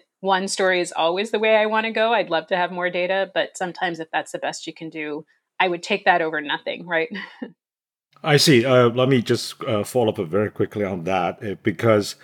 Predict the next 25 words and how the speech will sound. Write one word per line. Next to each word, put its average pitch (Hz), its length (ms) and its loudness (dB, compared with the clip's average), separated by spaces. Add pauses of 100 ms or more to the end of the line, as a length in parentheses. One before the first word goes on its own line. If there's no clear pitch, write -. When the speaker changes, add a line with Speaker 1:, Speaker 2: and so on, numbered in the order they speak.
(280)
Speaker 2:
one 135 220 6
common 170 420 4
problem 98 440 2
in 98 120 -2
data 95 260 0
analysis, 87 720 -4
as 85 180 -6
you 87 140 -4
know, 87 420 2
is 90 420 -2
we 87 120 -2
worry 92 300 2
about 87 200 0
the 87 80 0
data 87 420 -2
are 87 60 -4
not 85 240 -4
representative 82 880 -6 (380)
of - 180 -12
what 82 100 -6
the 85 80 -6
situations 78 680 -8
are, 95 340 2
right? 76 380 -4
And, 78 260 -8